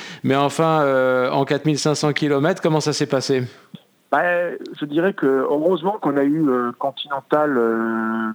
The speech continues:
Speaker 2: pour nous soutenir et, et notamment la fiabilité qui fait le, la renommée de Continental. Parce que, euh, ce qu'il faut savoir, c'est que sur cette course, on a utilisé, euh,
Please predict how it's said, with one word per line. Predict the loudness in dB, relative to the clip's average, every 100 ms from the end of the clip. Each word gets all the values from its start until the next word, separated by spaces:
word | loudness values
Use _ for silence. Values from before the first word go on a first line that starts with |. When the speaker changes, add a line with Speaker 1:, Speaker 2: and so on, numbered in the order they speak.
| -8
Speaker 2:
pour | -8
nous | -8
soutenir | -10 -4 -2 -2 0 0 2
et, | 2 2 0 -2 -2 -4 -2
et |
notamment | -2 0 2
la | 0 0
fiabilité | -2 -2 -4 _ -2 0
qui | 0 -6
fait | -4 0
le, | 2 0 -4 -20 -18 -16 -2
la | 0
renommée | 2 0 2 0 2
de |
Continental. | 0 -2 -2 0 0 0 -2 -2 -6 -16 -20 -20 _
Parce | -4 -2
que, | 0
euh, | 2 2 -2 -8 -4 -2 0 0 -2 -6 -12
ce |
qu'il | -8 -4
faut | -2
savoir, | 2 2 2 0 -4
c'est | -6
que | -6
sur | -8 -6
cette | -6 -8 -8 -8 -2
course, | 0 0 -2 -4 -4 -2
on | 0
a | 2
utilisé, | 0 -4 -6 -2 0 4
euh, | 4 4 0